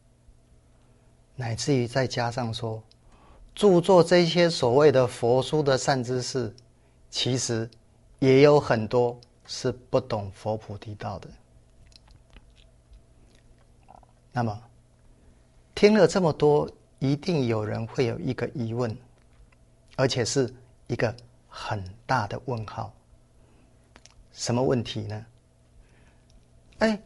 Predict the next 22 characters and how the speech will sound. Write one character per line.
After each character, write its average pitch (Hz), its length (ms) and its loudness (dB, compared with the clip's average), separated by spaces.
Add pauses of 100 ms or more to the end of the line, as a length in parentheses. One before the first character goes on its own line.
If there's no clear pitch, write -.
(500)
你 156 260 8
说 240 220 4
了 247 100 4
那 226 160 2
么 220 160 4
多 214 340 0 (180)
不 233 160 2
如 160 220 4
理 180 160 0
的 131 140 0
佛 120 260 -2
书， 156 400 -4 (360)
而 160 100 4
且 123 260 -4 (260)
也 135 200 4
大 185 300 6
略 180 180 4
的 147 100 4
说 160 280 2
明 131 200 0
其 123 280 -4
中 139 260 -2